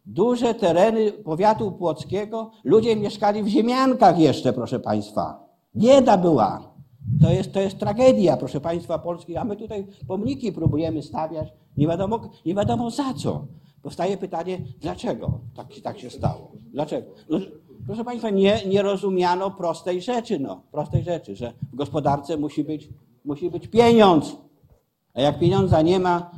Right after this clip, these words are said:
to gospodarka się nie rozwija. I to jest rzecz, pieniądz to jest oliwa, no. A nikt w obozie sanacyjnym, y, prawda, nie był takim, który, nawet G-, Grabski, proszę państwa, tej, na tych ludzi w sensie ekonomicznym, typu Prystop, oni byli premierami, byli, no,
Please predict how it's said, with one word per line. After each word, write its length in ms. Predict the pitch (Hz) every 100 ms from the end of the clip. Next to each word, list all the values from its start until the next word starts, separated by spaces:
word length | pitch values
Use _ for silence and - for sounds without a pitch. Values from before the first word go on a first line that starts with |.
| -
to 100 | 147
gospodarka 640 | 156 156 151 170 160 151
się 240 | 165 156
nie 320 | 135 135 196 208
rozwija. 680 | 185 143 135 - 98 85
I 60 | 117
to 80 | 175
jest 220 | 170 - - -
rzecz, 280 | - 160 135
pieniądz 260 | 180 190 180
to 60 | 190
jest 140 | 185
oliwa, 480 | 170 196 135 92 80
no. 260 | 95 - - _ _ -
A 100 | 135
nikt 360 | 202 233 - - _ -
w 20 |
obozie 320 | 127 165 202
sanacyjnym, 720 | 190 170 160 160 196 185 185 175 - _ -
y, 200 | 139 135
prawda, 400 | 147 165 170 170
nie 260 | 151 151 208
był 180 | 202 185
takim, 320 | 185 190 190
który, 180 | 196 180 - -
nawet 260 | 214 202
G-, 200 | 196 175
Grabski, 500 | 170 247 269 - 208
proszę 220 | 175 175
państwa, 440 | 165 131 131 - - _ -
tej, 180 | 180 175
na 100 | 175
tych 200 | 175 175
ludzi 500 | 185 240 233 226 220 -
w 40 |
sensie 280 | 190 190 202
ekonomicznym, 720 | 190 202 202 214 220 220 151
typu 260 | 143 139 123
Prystop, 600 | - 160 151 143 147 131
oni 200 | 143 156
byli 220 | 151 151
premierami, 600 | 190 220 277 311 294 190
byli, 260 | 117 90 92
no, 240 | 107 104